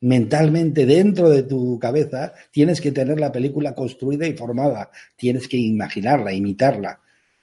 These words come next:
Y luego le pones acción, porque ahí es el tema. Mucha gente no le pone acción. Le pones acción en dirección a ser coherente. Lo que piensas, lo que sientes y lo que vas a vivir. Y entonces, la vida es tuya.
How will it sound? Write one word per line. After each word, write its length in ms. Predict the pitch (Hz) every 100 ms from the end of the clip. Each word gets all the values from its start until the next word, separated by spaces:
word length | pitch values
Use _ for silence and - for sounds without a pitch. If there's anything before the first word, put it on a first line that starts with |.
| _
Y 140 | - 131
luego 520 | 147 170 160 135 -
le 200 | 123 117
pones 340 | - 190 214 151
acción, 640 | 151 - 190 208 92 143 _ _
porque 400 | - 113 - 113
ahí 160 | 113 151
es 100 | 135
el 180 | 127 -
tema. 340 | 147 110 90 _ _ _
Mucha 200 | 123 120
gente 280 | - 123 127
no 120 | 120
le 120 | 104 95
pone 180 | 98
acción. 320 | 87 - 110 - - -
Le 120 | 110
pones 320 | 147 160 131
acción 340 | 143 151 156 151
en 80 |
dirección 520 | 123 117 - 139 165 - -
a 340 | 156 247 - _ _ _ _ _ _ _ _
ser 500 | - - 123 160 160
coherente. 720 | 123 113 190 185 110 - _ _ _ _
Lo 160 | - 104
que 80 | -
piensas, 420 | 123 127 127 151
lo 80 | 156
que 100 | 123
sientes 400 | 107 113 139 147
y 60 |
lo 120 | 127 107
que 100 | 101
vas 200 | 104 107
a 60 |
vivir. 400 | 95 92 123 - _ _ _
Y 180 | 147 131
entonces, 880 | 127 117 175 185 139 196 214 - - _ _ _ _ _ _
la 120 | 117
vida 200 | 113 107
es 80 | -
tuya. 320 | 92 76 -